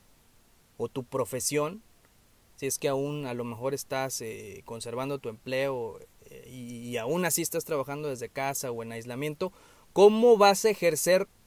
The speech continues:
tu profesión o a lo que te dedicas si ahorita ya cambió todo? ¿no? Prácticamente, ya, ya, ya estamos ante un, a un cambio radical, un cambio de paradigma.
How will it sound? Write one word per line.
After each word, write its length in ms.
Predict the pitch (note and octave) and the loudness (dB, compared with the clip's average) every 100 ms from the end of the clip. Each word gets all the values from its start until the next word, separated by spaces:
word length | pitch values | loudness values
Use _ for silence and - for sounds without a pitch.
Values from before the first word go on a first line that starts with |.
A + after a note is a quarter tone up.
| - - _ - - | -20 -20 _ -16 -10
tu 140 | D3+ | -8
profesión 680 | - C#3 - B2+ D3+ F3 A3 | -4 -4 -4 -4 -2 -2 -2
o 120 | D3 | -2
a 40 | |
lo 100 | C3 | -2
que 120 | - B2+ | -4 -8
te 160 | - | -6
dedicas 600 | B2+ B2 D3+ - G#3 - - - - - _ - - _ _ - - - _ | -4 -4 -6 -6 -8 -8 -16 -20 -20 -20 _ -20 -20 _ _ -20 -20 -20 _
si 260 | - - E3 | -6 0 4
ahorita 380 | D3+ D#3+ D#3+ E3 | 4 4 2 2
ya 160 | D#3+ | 2
cambió 460 | D3+ D3+ C#3 C#3 C#3+ - - | 0 -2 -4 0 -2 -2 -4
todo? 320 | C#3 C3 A2 - - _ - - - - - - | -4 -4 -8 -18 -20 _ -20 -20 -20 -20 -20 -12
¿no? 160 | B2 | -12
Prácticamente, 1000 | C3+ - C#3 - C3+ B2+ B2 B2 A#2 A2 | -8 -4 -4 -4 -10 -8 -8 -8 -10 -10
ya, 260 | A#2 A#2+ - | -8 -10 -10
ya, 520 | B2+ B2 A#2+ A#2+ A2+ - - - - | -10 -8 -8 -10 -12 -16 -20 -20 -8
ya 120 | C#3+ | -2
estamos 420 | D3 - D#3 D#3+ D3+ | -2 -2 -4 -2 -4
ante 280 | C3+ C3+ | -4 -4
un, 240 | C3+ C#3+ C#3+ - | -6 -6 -12 -12
a 100 | B2+ | -8
un 140 | C#3 | -8
cambio 360 | C#3 C#3 C#3 D3 | -6 -6 -2 -2
radical, 580 | B2+ A2+ G#2+ - A#2 B2 | -2 -8 -10 -10 -8 -8
un 100 | C3+ | -10
cambio 280 | C3 C3+ C3+ | -10 -6 -6
de 100 | B2 | -8
paradigma. 720 | - A2+ A2 A#2 B2 A#2 | -10 -10 -10 -12 -12 -14